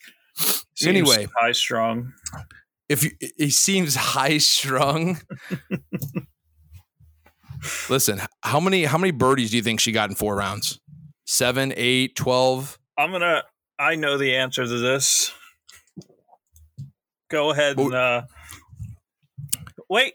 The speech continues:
Speaker 1: wait,
Speaker 2: Two.
Speaker 1: wait. Oh, I was gonna
Speaker 2: Two.
Speaker 1: ask you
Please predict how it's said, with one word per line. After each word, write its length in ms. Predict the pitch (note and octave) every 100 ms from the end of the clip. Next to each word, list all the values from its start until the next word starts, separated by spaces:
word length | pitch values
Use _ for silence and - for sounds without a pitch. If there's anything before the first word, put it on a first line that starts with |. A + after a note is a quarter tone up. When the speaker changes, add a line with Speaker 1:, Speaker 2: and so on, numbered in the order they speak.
| -
Speaker 1:
wait, 140 | G#3
Speaker 2:
Two. 400 | A#3 A3+ F#2 - _
Speaker 1:
wait. 300 | G#3 C#4+ - - - _ _ F#3+
Oh, 640 | F#3 D#3 C#3 A#2+ A2 G#2 - - - -
I 60 | E3+
was 140 | F3+
gonna 140 | A3+
Speaker 2:
Two. 40 | F3+
Speaker 1:
ask 320 | G3 C3+ -
you 160 | G3+